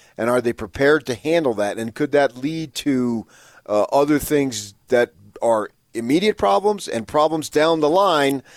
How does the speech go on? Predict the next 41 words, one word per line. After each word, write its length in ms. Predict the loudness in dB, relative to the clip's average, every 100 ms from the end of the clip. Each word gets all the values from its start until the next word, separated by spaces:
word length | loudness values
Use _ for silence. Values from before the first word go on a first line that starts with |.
| -20 -20
that, 640 | -2 2 4 2 0 0
uh, 380 | 4 6 6 4
you're 280 | 2 0 2
on 100 | 2
the 80 | 0
hook 260 | 0 -2
until 280 | -6 -2 0
they're 160 | 4 2
eighteen, 440 | 0 -2 -2 -2
if 140 | -4
you 60 | -2
get 160 | -2 0
my 100 | -6
drift? 460 | -4 -4 -6 -12 _ -20 _ -6
And 120 | 0
that's 240 | 0 0
happened. 440 | 0 0 -2 -12 -8
That's, 320 | -8 -8 -2
that's, 320 | -2 0 -6
that's 400 | -2 0 0 0
out 300 | 0 0 0
there. 320 | -4 -4 -8 _ _ _ _
And 160 | -10 -8
so 560 | -2 2 4 4 2 -4 _
you 100 | -4 0
have 220 | 0 0
to 80 | -2
look 240 | -2 2
at 220 | 0 2
the 160 | -2 -2 -8 _ _ _ _ _
consequences 840 | -4 -2 0 -4 -4 -2 -2 -6 0
that 140 | 2
are 140 | 2 -2
intended 640 | -4 -2 0 0 -2 -2 -20 -16 -4
and 160 | -2
the 160 | -2 -2
unintended 720 | 0 2 2 0 -4 -4 -8 -8
consequences. 920 | -8 -8 -10 -12 -12 -12 -10 -12 -12 _ _ -6
And 160 | -4 -2
so 240 | 2 2
here, 580 | 0 -4 2 4 2